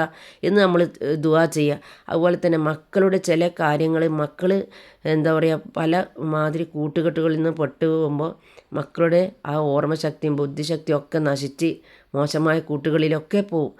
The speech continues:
അതിൽ നിന്നൊക്കെ രക്ഷപ്പെടാനും ഒക്കെ ഉള്ളതാണ്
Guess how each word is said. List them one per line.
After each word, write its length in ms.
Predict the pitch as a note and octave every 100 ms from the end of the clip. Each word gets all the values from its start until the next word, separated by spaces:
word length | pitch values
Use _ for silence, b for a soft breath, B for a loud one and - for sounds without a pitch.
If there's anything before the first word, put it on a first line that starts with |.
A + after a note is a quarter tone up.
| B B -
അതിൽ 200 | C#3+ D3+
നിന്നൊക്കെ 480 | D#3 D#3 D#3 - G#3+
രക്ഷപ്പെടാനും 880 | E3+ - E3 D#3 D#3 D3+ D3+ D3 -
ഒക്കെ 320 | C3 _ F#3+
ഉള്ളതാണ് 640 | F3 D3+ D3+ D3 D3 E3